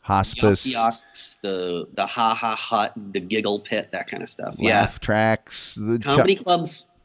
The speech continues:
Speaker 2: It's, it's, I don't think we can do anything. I think it's, now it's a tradition. I think you have to generally have a, an awful name for a comedy club.
Speaker 1: <laughs>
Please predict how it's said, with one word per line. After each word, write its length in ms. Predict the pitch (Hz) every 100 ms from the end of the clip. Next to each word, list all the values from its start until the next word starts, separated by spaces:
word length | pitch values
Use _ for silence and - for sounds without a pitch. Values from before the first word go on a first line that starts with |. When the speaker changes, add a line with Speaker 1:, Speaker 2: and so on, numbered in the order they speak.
| -
Speaker 2:
It's, 220 | 127 -
it's, 280 | 151 - -
I 120 | 160
don't 120 | 262 311
think 140 | 277
we 80 | 247
can 100 | 240
do 120 | 233
anything. 240 | 262 277
I 80 | 165
think 160 | 180 180
it's, 100 | -
now 200 | 175 208
it's 140 | -
a 40 | 151
tradition. 680 | - 139 151 208 - 107
I 120 | 87 98
think 320 | - 107 -
you 160 | 107 98
have 340 | 101 101 -
to 240 | - 104 101 _ _ _ _
generally 500 | 107 95 98 98 95
have 300 | 98 95 95
a, 300 | 95 92 90 _
an 120 | 101 -
awful 400 | 87 95 - 92
name 340 | 92 113 98 82
for 140 | 98
a 60 | 104
comedy 440 | - 135 135 135
club. 460 | 101 170 - 202 -
Speaker 1:
<laughs> 260 | 160 131